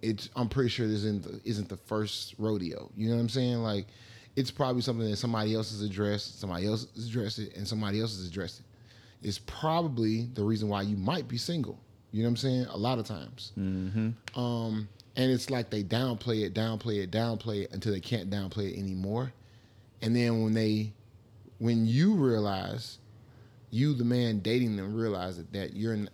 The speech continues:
Speaker 1: that they're not able to, um, you know,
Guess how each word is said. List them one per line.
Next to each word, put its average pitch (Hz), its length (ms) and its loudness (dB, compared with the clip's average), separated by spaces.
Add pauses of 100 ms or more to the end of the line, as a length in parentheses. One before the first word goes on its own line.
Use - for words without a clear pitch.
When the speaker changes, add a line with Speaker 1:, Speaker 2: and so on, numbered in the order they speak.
Speaker 1:
that 95 300 -4
they're 113 260 2
not 107 320 -2
able 98 300 -4
to, 90 420 -6 (520)
um, 92 600 -4 (1200)
you 113 140 2
know, 95 280 -2